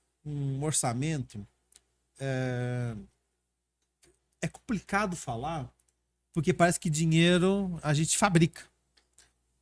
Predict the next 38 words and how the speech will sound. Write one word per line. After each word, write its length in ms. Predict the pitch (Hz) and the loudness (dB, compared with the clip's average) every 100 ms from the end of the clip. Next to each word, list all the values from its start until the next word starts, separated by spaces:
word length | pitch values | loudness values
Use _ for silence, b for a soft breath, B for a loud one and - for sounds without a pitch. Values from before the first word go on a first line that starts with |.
| _ _ _ | _ _ _
Nós 300 | - 196 233 | 0 2 4
não 140 | 190 277 | 4 6
somos 400 | - 240 240 202 | 6 6 2 4
os 60 | |
Estados 380 | 185 - 180 143 | 6 6 6 4
Unidos, 640 | 139 151 185 123 - - - | 4 6 6 4 -2 -6 -4
que 80 | - | 0
o 20 | |
presidente 480 | 143 175 139 165 165 | 4 6 6 6 6
vai 120 | 165 | 4
lá, 80 | 175 | 6
aperta 420 | 185 - 240 208 | 6 6 6 6
o 40 | 170 | 4
botão, 580 | 156 - 202 196 123 - _ _ _ | 4 4 6 6 2 -4 _ _ _
fabrica 400 | - 175 196 208 | -2 -2 0 0
dólar. 460 | 143 170 160 120 107 _ _ _ _ _ _ _ - | 4 4 4 2 -4 _ _ _ _ _ _ _ -10
Porque 200 | 247 330 | -2 2
eu 80 | 320 | 2
vejo 240 | 294 247 | 4 2
muita, 340 | 294 302 226 | 2 2 4
muito 300 | 165 226 - | 4 2 2
jornalista, 840 | 143 165 143 120 185 233 - - 110 | 2 4 4 4 4 4 2 -2 -4
né? 320 | 127 196 139 123 - b b b _ | -4 -4 -4 -6 -14 b b b _
Fala, 260 | - 240 320 | -2 4 6
"Olha, 220 | 302 208 | 6 4
o, 360 | 185 202 202 202 | 4 4 2 0
o 40 | 202 | -2
Trump 500 | - 240 277 285 214 | 2 4 4 2 2
ou 320 | 208 196 196 | 0 4 4
o 20 | |
Biden 680 | 147 180 233 233 156 151 135 | 4 2 2 2 2 2 2
deu 180 | 139 190 | 2 4
cheques 640 | - - 220 226 - 156 | 8 8 8 4 0 -2
de 80 | 151 | 0
dois, 420 | 143 226 247 - | 2 4 4 2
três 240 | - 214 | 2 0
mil 160 | 185 240 | 0 -4
dólares." 880 | 175 185 202 180 120 117 - - | 0 2 4 2 -2 -4 -8 -10